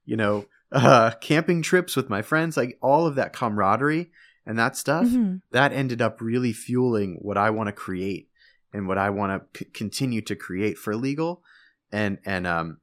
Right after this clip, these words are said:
Speaker 1: it makes, it makes those times when you have to make a withdrawal easier because
Speaker 2: Mm-hmm.
Speaker 1: it's like an emotional bank account. You fill up the emotional bank account,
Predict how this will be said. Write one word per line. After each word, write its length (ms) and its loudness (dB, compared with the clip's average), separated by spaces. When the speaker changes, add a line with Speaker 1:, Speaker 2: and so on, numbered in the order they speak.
Speaker 1:
it 200 -6
makes, 480 -4
it 180 -10
makes 280 -6
those 340 -2
times 500 -6
when 120 -8
you 100 -6
have 220 -6
to 80 -12
make 240 -10
a 40 -10
withdrawal 680 -8
easier 500 -16
because 460 0
Speaker 2:
Mm-hmm. 100 -6
Speaker 1:
it's 140 -8
like 180 2
an 60 2
emotional 460 0
bank 280 -6
account. 340 -12
You 180 -10
fill 380 4
up 160 -2
the 80 2
emotional 460 0
bank 260 -2
account, 420 -4